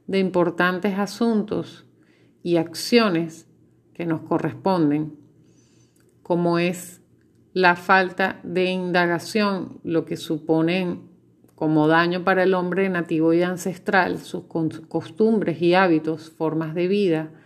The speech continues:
sino también al planeta. Yo desconocía lo invasivo y destructor que puede ser la minería, la misma extracción de yacimientos petrolíferos, la tala de bosques cada vez más intensa, siendo el pulmón que nos permite la vida.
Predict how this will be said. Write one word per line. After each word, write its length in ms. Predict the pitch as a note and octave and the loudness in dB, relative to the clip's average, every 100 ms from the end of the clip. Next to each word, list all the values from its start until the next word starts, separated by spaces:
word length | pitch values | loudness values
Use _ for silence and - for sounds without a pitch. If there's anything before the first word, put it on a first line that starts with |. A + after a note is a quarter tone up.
| - _ | -20 _
sino 340 | - F#3 F3+ | -8 -4 -2
también 400 | E3 E3 E3 D#3+ | 0 0 2 2
al 160 | E3 D#3+ | 0 -2
planeta. 600 | E3 D#3+ C#3 A#2+ - - _ _ _ _ _ - | 0 0 0 -2 -8 -18 _ _ _ _ _ -6
Yo 100 | E3+ | 0
desconocía 640 | G3 G#3 A3 G3+ - E3+ F#3 | 0 2 0 0 0 0 2
lo 120 | G3+ | 2
invasivo 720 | F#3+ F3 E3 G3+ G#3+ B3 C4 | 2 -2 -4 -2 2 2 2
y 120 | G#3 | 0
destructor 600 | F#3+ D#3 - E3 - D#3+ | 0 -2 -6 -6 -2 -2
que 120 | D#3 F3 | -2 -2
puede 240 | F#3 F#3 | 0 0
ser 240 | - F#3 | 2 2
la 180 | F#3 F3+ | 2 0
minería, 680 | F3 E3+ D#3 G3+ A3+ F3+ - - - | 2 4 4 6 4 2 -6 -16 -6
la 120 | D#3+ | -2
misma 300 | E3 D#3 F3+ | -2 -4 -6
extracción 480 | F3 F3 - E3+ D#3 | -6 -8 -6 -4 0
de 120 | E3 | 0
yacimientos 580 | E3 E3 E3 D3+ D3+ D3+ | -2 -2 0 0 0 -4
petrolíferos, 800 | D#3+ - D#3+ G3 B3 F#3+ E3+ F3 - - - - _ - | -4 2 2 4 0 -2 -4 -4 -12 -20 -20 -20 _ -8
la 140 | E3+ | -6
tala 260 | E3 D#3+ D#3+ | 2 2 4
de 120 | E3 | 2
bosques 520 | E3 A#3 B3 - F#3 | 2 2 0 -6 -10
cada 260 | - E3 D#3+ | -6 -2 0
vez 200 | E3 D#3+ | 0 -2
más 180 | E3+ E3+ | -6 -4
intensa, 760 | F3+ E3+ A3+ A#3+ G#3 E3 E3 - _ _ _ _ | -6 -2 2 2 2 -6 -10 -16 _ _ _ _
siendo 340 | - F3+ E3+ | -6 -2 0
el 100 | F3+ | -2
pulmón 420 | F3+ G3 F3+ F3 | 2 0 2 -2
que 120 | E3 F#3 | -2 -4
nos 140 | F#3+ | -4
permite 440 | F#3 E3 D#3 D#3 | -6 -2 -2 -2
la 140 | E3 E3+ | -2 2
vida. 420 | A3 A3 E3+ | 2 2 0